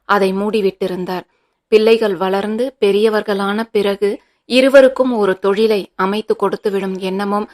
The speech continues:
அப்போது அவருக்கு இருந்தது. இதை பற்றி அதியமானின் அன்னையிடமும் தெளிவாக முன்பே சொல்லி இருந்தார் சக்கரவர்த்தி. இப்படி தன் கண் பார்வையிலேயே வளர்ந்திருந்த அதியமானின் மேல்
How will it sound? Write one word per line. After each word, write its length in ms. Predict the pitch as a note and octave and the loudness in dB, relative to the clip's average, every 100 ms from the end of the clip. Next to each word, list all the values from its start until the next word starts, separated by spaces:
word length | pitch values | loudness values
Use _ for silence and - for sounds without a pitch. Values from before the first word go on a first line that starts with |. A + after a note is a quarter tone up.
| _ _ | _ _
அப்போது 460 | - A3 - B3 A#3+ | 2 4 4 4 6
அவருக்கு 420 | A3+ G3 G3 - G#3+ | 4 2 0 -2 -4
இருந்தது. 480 | F#3 F#3 F#3 F#3+ F#3 - _ _ - | -2 -4 -4 -6 -8 -10 _ _ -2
இதை 220 | G#3+ G#3 | 4 4
பற்றி 340 | G#3 G#3 A3+ A#3+ B3 | 4 -2 -2 -4 -2
அதியமானின் 640 | F#3+ A3 A3 G#3 G3 F#3+ - | -2 -2 -2 -2 -4 -6 -4
அன்னையிடமும் 720 | F#3+ G#3 A3+ G3+ G3+ G3+ G3 - _ _ - | -4 -2 -2 0 -2 -2 -4 -8 _ _ 4
தெளிவாக 560 | G#3+ A#3 A#3 A3+ B3 C4+ | 4 6 4 2 2 -2
முன்பே 360 | G3 G3 A3 | -2 0 0
சொல்லி 360 | A3+ G3 F#3+ G#3 | 0 -2 -2 -2
இருந்தார் 460 | F#3+ G3 F#3+ G3 - | -2 -2 -4 -6 -8
சக்கரவர்த்தி. 680 | F#3+ - F#3 F#3+ - F#3+ F3 _ _ _ - | -12 -8 -8 -8 -8 -8 -8 _ _ _ -4
இப்படி 400 | A#3+ - B3 A#3 C4+ | 0 4 4 2 -4
தன் 240 | - G#3 G3 | -2 -2 -2
கண் 260 | G#3+ G#3 A#3 | 0 -2 0
பார்வையிலேயே 800 | A3 G3+ G#3 A3 G#3+ A3 G#3+ B3+ | 0 0 0 0 4 2 4 0
வளர்ந்திருந்த 680 | G#3+ G3 G#3 G#3 G#3+ G#3+ A3+ | 2 0 0 -2 -2 -2 -4
அதியமானின் 640 | A3+ F#3 G3+ G#3+ G3 G3 F#3+ | -4 -2 -2 -2 -4 -4 -6
மேல் 220 | G3 F3+ | -6 -8